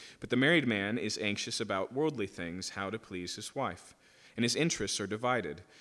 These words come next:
And the unmarried or betrothed woman is anxious about the things of the Lord, how to be holy in body and spirit. But the married woman is anxious about worldly things, how to please her husband. I say this for your own benefit, not to lay any restraint upon you, but to promote good order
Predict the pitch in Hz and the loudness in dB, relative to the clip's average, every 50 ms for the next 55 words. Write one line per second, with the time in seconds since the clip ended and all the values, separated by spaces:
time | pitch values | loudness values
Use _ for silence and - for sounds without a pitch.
0 | - - - - - 123 120 120 127 139 151 151 139 139 139 147 143 139 127 123 | -20 -20 -10 -4 0 2 4 6 6 6 6 4 4 6 4 4 2 2 0 -2
1 | - - 135 127 127 123 120 - 117 113 113 120 123 120 110 117 104 104 - - | -2 2 2 2 2 2 0 -2 -2 0 2 2 0 0 0 -2 -2 -2 -4 -4
2 | 113 - - 98 101 101 - - 101 - - 98 98 92 - - 90 95 87 90 | -6 -6 -4 -2 -2 -2 -2 -4 -6 -6 -4 -4 -4 -4 -6 -6 -8 -6 -4 -4
3 | 90 90 98 117 - - 110 98 98 92 87 92 87 - 101 90 90 98 95 92 | -2 -2 -2 -2 -2 -2 -2 -2 -2 -2 -4 -6 -6 -4 -4 -4 -2 -2 -2 -4
4 | 92 92 92 90 90 90 90 87 90 90 - - - 87 85 90 92 - - - | -4 -4 -4 -4 -4 -4 -4 -6 -4 -6 -6 -6 -4 -4 -4 -4 -4 -6 -8 -14
5 | - - - - - 107 117 113 120 135 160 175 165 143 110 113 101 101 104 110 | -20 -20 -14 -12 -6 0 2 4 4 6 6 4 4 2 2 0 0 0 0 0
6 | 110 - 101 98 95 - - 107 - - 110 113 107 - - 113 139 151 143 123 | -2 -2 -2 -4 -4 -4 -6 -6 -8 -6 -4 -2 -2 -2 0 0 0 0 0 -2
7 | 107 92 - - 87 87 90 92 - - 92 92 95 - - - 85 85 82 - | -6 -6 -6 -6 -6 -4 -4 -6 -6 -6 -4 -6 -6 -6 -6 -8 -8 -8 -8 -8
8 | 95 - - 123 117 - - 80 78 78 76 - _ - - - _ _ _ _ | -8 -8 -6 -6 -6 -6 -10 -12 -12 -14 -14 -18 _ -20 -20 -20 _ _ _ _
9 | 104 98 - - 139 139 143 156 160 156 - - 131 123 120 110 87 101 104 110 | -4 -2 0 2 2 2 2 2 0 -2 -2 -2 0 0 2 2 0 0 0 0
10 | 107 95 95 87 85 82 - 78 78 - - - - - - _ - 104 107 113 | 0 -2 -2 -4 -4 -8 -10 -12 -12 -14 -14 -20 -20 -20 -18 _ -4 -2 0 0
11 | - - - 139 127 127 117 110 110 104 - 98 107 120 135 139 131 131 - - | 0 -2 -2 -2 0 2 2 2 2 0 0 0 0 0 0 0 -2 -2 -4 -4
12 | - 113 110 107 107 - 110 - - 95 90 87 87 87 87 90 90 87 - - | -2 -2 -4 -4 -4 -6 -10 -8 -6 -6 -4 -4 -4 -6 -6 -6 -8 -8 -8 -12
13 | - - 95 90 95 95 101 104 - - 120 123 87 87 92 87 82 82 85 87 | -12 -10 -8 -6 -4 -4 -6 -6 -4 -4 -4 -2 -2 -2 -2 -4 -4 -6 -8 -10